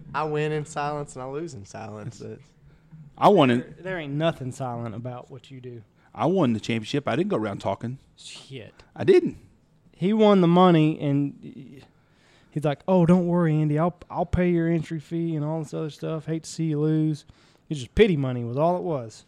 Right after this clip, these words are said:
Speaker 2: Well, then you can go ahead and pay me.
Speaker 3: That, that money's already been spent.
Speaker 2: <laughs> All right, let's talk about hunting a little bit.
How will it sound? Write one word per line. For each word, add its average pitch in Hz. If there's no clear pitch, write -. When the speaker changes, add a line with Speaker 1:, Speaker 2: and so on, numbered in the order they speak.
Speaker 2:
Well, 131
then 143
you 147
can 143
go 120
ahead 131
and 127
pay 127
me. 101
Speaker 3:
That, 143
that 151
money's 135
already 117
been 120
spent. -
Speaker 2:
<laughs> -
All -
right, -
let's 180
talk 208
about 135
hunting 127
a 113
little 110
bit. 107